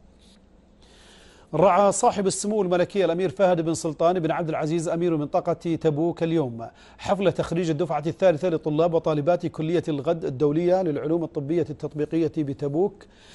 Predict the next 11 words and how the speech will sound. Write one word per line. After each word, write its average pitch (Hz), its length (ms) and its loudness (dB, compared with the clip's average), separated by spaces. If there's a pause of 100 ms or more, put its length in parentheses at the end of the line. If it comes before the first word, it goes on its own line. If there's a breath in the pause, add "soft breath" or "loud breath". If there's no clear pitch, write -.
(280 loud breath)
البالغ 175 600 4
عددهم 165 540 0
مائة 180 180 2
وخمسة 170 520 -2
وستون 170 720 -2
خريجا 160 580 -2
وخريجة 156 560 -2
في 165 180 -2
تخصصات 165 760 -2
طب 156 360 -2
الطوارئ 165 540 4